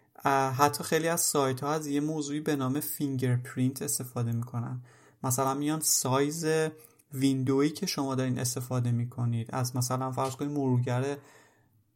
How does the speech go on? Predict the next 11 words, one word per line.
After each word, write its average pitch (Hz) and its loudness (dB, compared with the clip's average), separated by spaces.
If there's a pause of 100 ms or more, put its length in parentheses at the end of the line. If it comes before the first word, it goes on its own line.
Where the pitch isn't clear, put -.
(340)
فایرفاکس 131 2
دارین 185 0
استفاده 175 -4
می‌کنید، 170 -8 (400)
مانیتور 135 2
شما 143 -2
هم 156 -4
مثلاً 127 0
فول 147 -2
اچ 135 2
دیه 170 0